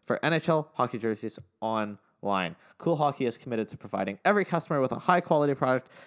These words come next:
that is hand-stitched by professionals. Since Cool Hockey does not outsource any jersey for customization, that means their jerseys can be customized and shipped to you faster than any of their competitors. And Cool Hockey jerseys and customization is officially licensed by both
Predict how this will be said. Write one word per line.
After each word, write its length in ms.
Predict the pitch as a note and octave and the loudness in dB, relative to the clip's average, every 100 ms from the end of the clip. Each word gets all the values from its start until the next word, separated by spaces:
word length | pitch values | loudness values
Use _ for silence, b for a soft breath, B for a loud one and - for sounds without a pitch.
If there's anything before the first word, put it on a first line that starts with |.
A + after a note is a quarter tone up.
| B | B
that 120 | A#2+ | 2
is 100 | A2+ | 2
hand-stitched 600 | D3+ D#3+ - D3+ - - | 0 -2 0 -4 -4 0
by 140 | B2 | 2
professionals. 600 | C3 B2 B2 A#2 C3 A#2+ - B B | 2 2 -2 -2 -4 -6 -8 B B
Since 220 | - B2+ | -4 -2
Cool 140 | C3 | -2
Hockey 240 | A#2 A2+ A2 | 0 0 0
does 220 | G2+ F#2 | -2 -2
not 520 | A#2+ F#3 E3+ - - | 0 2 2 0 -2
outsource 440 | B2 A#2+ A#2 G#2+ - _ - | 0 0 0 -2 -4 _ -2
any 240 | F#3 F#3 | 2 2
jersey 260 | D3 D3 C3+ | 2 0 0
for 100 | B2 | -6
customization, 680 | - C#3 C3+ A#2 B2+ B2 A#2 - B B | -2 -2 -2 -2 -2 -2 -6 -8 B B
that 160 | - C3+ | 0 0
means 220 | C3 A#2+ | 0 -2
their 160 | D3 C#3+ | 2 2
jerseys 340 | C3+ C3 B2 | 2 -2 -4
can 140 | - A#2 | -6 -6
be 80 | |
customized 460 | A2 D3+ D3 C#3+ B2+ | -2 -2 -2 -4 -4
and 80 | A#2 | -4
shipped 220 | - B2 | -6 -4
to 60 | C3 | -4
you 60 | |
faster 320 | - A#2+ A#2 A2 | 0 0 0 -4
than 160 | A2 - | -4 -2
any 160 | F#3 | 0
of 80 | F3+ | 2
their 120 | C#3+ | 0
competitors. 500 | C3 C3 B2+ B2 A#2 - B B - | -2 -2 0 0 0 -6 B B 0
And 200 | F3 E3+ | 2 2
Cool 160 | F3+ D#3+ | 2 2
Hockey 360 | D#3 - C#3+ b b _ _ _ | 2 2 -4 b b _ _ _
jerseys 480 | - C#3 B2+ C3+ A#2+ _ | 2 2 4 2 0 _
and 240 | D#3+ F3 E3 | 2 2 2
customization 720 | D#3+ C#3+ D3 A#2+ B2 A#2 A#2 | 0 0 -2 -2 0 0 -2
is 140 | A2 | -6
officially 380 | A2 F3+ F3 D3+ | 0 0 2 2
licensed 240 | C3+ C3+ B2+ | 0 0 0
by 80 | |
both 200 | A#2+ A#2+ | 2 2